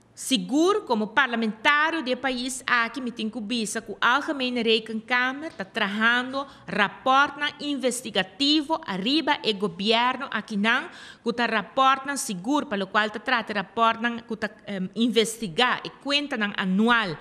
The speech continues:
de lo cual tá país Aruba, e é trabalho aqui, tá um trabalho grande. Mas é trabalho aqui, tá lo cual tá ajudando o parlamento de Aruba, lo cual tá ajudando o parlamentário nan de Aruba, para por haya um bis vista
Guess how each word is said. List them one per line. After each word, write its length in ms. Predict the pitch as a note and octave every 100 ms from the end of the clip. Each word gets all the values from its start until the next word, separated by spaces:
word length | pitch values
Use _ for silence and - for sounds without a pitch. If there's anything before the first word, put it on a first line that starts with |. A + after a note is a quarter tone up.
| - - -
de 180 | F3+ G#3+
lo 120 | G3+
cual 240 | G#3+ G#3+
tá 100 | G#3
país 460 | - G3 G#3 A3+ -
Aruba, 500 | G#3+ A#3 D4 D#4 F4+ - - G#3+
e 180 | A#3+ B3+
é 40 |
trabalho 580 | B3+ B3 F#3 B3+ C#4 D#4
aqui, 440 | - B3 A#3 C#4+ C#4+
tá 160 | A3+
um 180 | A#3 B3+
trabalho 640 | B3+ G3+ F#3 A3+ G3+ D3+
grande. 600 | D3 A3 B3+ A3+ F3+ C#3+ C#3+ - - -
Mas 160 | F#3+
é 80 | B3
trabalho 560 | B3+ C4+ G3 C4+ D4 -
aqui, 380 | D4 C4 B3+ D#4
tá 100 | C4+
lo 100 | A#3
cual 300 | B3+ B3 B3
tá 80 | C4
ajudando 560 | G#3+ F#3+ A3 A#3 B3+
o 60 | C#4
parlamento 640 | B3+ G#3 G3+ A3 A#3+ B3
de 100 | A3+
Aruba, 460 | F#3+ G#3 C4+ D#4 E4+
lo 100 | G#3+
cual 260 | - G#3+
tá 80 | A3
ajudando 420 | A#3+ G3+ G#3+ A3
o 40 | A#3+
parlamentário 800 | A#3+ G#3+ F#3 F#3 - D#4 E4 E4
nan 180 | C4+ B3+
de 120 | C4
Aruba, 360 | G#3+ A3+ B3+ B3+ - -
para 100 | F#3+
por 200 | F#3+ A#3
haya 360 | A3 A#3+ A#3 B3
um 240 | A#3+ G#3
bis 380 | D#3 C4+ E4+ E4+
vista 280 | - F3